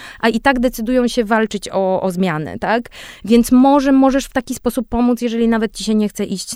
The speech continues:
na protest z nimi, czy, czy z nami, czy, czy jakoś inaczej, czy dołączać koniecznie do Wschodu, nie wiem, innych inicjatyw, to może możesz pomóc finansowo, może możesz pomóc swoją wiedzą, może możesz pomóc swoimi kontaktami,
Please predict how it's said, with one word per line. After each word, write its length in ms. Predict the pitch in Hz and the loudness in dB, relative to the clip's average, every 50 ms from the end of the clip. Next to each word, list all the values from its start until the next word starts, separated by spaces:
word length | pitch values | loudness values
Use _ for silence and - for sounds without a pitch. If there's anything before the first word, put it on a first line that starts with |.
| 208 | -4
na 240 | 196 185 185 180 180 - | -2 -2 -2 -4 -4 -4
protest 460 | - 208 214 208 - 208 208 190 175 | -4 -4 -4 -2 -4 -4 -4 -4 -4
z 20 | 185 | -2
nimi, 520 | 202 202 202 202 202 196 190 190 190 190 | 0 2 2 2 2 2 0 0 0 -2
czy, 460 | 180 - - 170 175 170 170 175 170 - | -4 -6 -4 -4 -2 -2 -2 -2 -4 -4
czy 160 | - - - - | -6 -8 -6 -4
z 40 | |
nami, 420 | 180 180 165 175 180 175 175 175 185 - - - - - - _ _ | -4 -2 0 0 0 0 0 -2 -4 -8 -14 -20 -20 -20 -20 _ _
czy, 360 | - 214 202 190 190 190 185 180 | -2 0 2 2 2 2 0 -2
czy 100 | - 208 | -2 0
jakoś 340 | 196 190 180 - 196 185 220 | 0 2 2 2 0 0 0
inaczej, 440 | 214 190 185 180 180 - 185 180 | 0 0 0 0 0 -2 -2 -4
czy 100 | - - | -4 -2
dołączać 540 | 175 196 196 208 202 196 196 - 190 185 - | 0 2 2 4 2 0 0 -2 -6 -6 -4
koniecznie 440 | - - 196 190 185 180 - 196 185 | -2 0 0 2 0 0 0 -2 -2
do 100 | 175 185 | -2 -2
Wschodu, 720 | - - - - 190 185 175 175 175 170 170 170 170 170 165 165 | -4 -6 -4 -2 -2 -2 0 -2 -2 0 0 0 -2 -2 -4 -4
nie 300 | - 170 160 160 165 165 | -6 -4 -4 -2 -2 -2
wiem, 160 | 156 160 160 | -2 -2 0
innych 320 | 160 190 185 180 180 175 - | 2 2 2 2 0 0 -2
inicjatyw, 600 | 175 165 170 165 - 170 147 139 - 254 277 269 - - - - - | -2 -2 -2 -4 -4 -4 -6 -2 -2 -2 -2 -2 -6 -14 -20 -16 -8
to 100 | - 294 | -4 -2
może 300 | 285 285 285 277 262 277 | 0 2 2 4 4 4
możesz 260 | 254 247 233 226 220 | 2 2 2 0 -2
pomóc 300 | - - 196 196 190 - - | -2 -2 -2 -2 -4 -6 -6
finansowo, 520 | 196 185 175 165 165 - - 208 196 202 | -6 -4 -4 -4 -4 -2 -2 -2 0 0
może 220 | 190 190 196 196 196 | 0 0 0 0 0
możesz 220 | 196 185 185 170 | 0 -2 -2 -4
pomóc 260 | - 180 170 170 160 | -4 -4 -4 -4 -6
swoją 280 | - - 175 170 170 175 | -6 -6 -4 -4 -2 0
wiedzą, 280 | 180 208 202 190 196 | 0 0 2 2 0
może 200 | 175 170 165 160 | -2 -2 -4 -4
możesz 280 | 165 160 160 160 160 160 | -6 -6 -6 -8 -8 -10
pomóc 300 | - - 160 156 156 151 | -10 -8 -6 -6 -6 -6
swoimi 280 | - - 160 160 160 156 | -6 -6 -4 -4 -4 -4
kontaktami, 840 | - 165 165 160 170 160 - - 190 190 185 185 180 180 180 175 | -4 -4 -4 -4 -4 -6 -2 -2 0 0 0 0 0 0 -2 -4